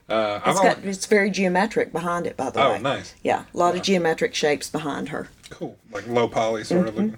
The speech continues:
Speaker 1: I like that aesthetic a lot.
Speaker 2: Yeah.
Speaker 1: Um, I've done a lot of, like, red, red charcoal drawings and,
Speaker 2: Mm-hmm.
Speaker 1: and, uh,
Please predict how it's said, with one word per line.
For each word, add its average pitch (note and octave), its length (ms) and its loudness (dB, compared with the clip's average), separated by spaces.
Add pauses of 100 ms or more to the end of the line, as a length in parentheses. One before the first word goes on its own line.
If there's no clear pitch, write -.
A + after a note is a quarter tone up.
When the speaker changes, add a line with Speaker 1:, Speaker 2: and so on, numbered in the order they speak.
(400)
Speaker 1:
I A2 60 -2
like G2+ 200 -4
that G#2 120 0
aesthetic - 400 -12
a - 40 -14
lot. - 340 -12
Speaker 2:
Yeah. - 160 0 (240)
Speaker 1:
Um, G2 520 -2 (640)
I've B2 120 0
done C#3+ 160 4
a C3+ 60 4
lot C3 260 6
of, G#2+ 240 -2
like, F2+ 200 -6
red, B2 280 2 (160)
red B2+ 260 2
charcoal C3 420 4
drawings C3 520 -2
and, F3 100 0
Speaker 2:
Mm-hmm. F#3+ 220 2
Speaker 1:
and, G2 260 -6
uh, F#2+ 200 -4